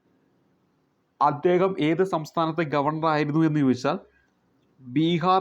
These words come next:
സംസ്ഥാനത്തെ ഗവർണറായിരുന്നു എന്ന കാര്യം ഓർത്തിരിക്കുക. അതേപോലെ ഏറ്റവും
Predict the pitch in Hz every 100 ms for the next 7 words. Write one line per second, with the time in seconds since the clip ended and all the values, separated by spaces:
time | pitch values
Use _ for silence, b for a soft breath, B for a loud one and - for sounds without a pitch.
0 | 180 147 - 143 135 131 175 - _ _
1 | _ - 120 139 143 151 160 147 139 135
2 | 135 131 120 120 139 139 127 - 107 -
3 | - - _ _ _ _ _ _ _ _
4 | - 165 196 190 170 185 151 160 160 _
5 | 202 214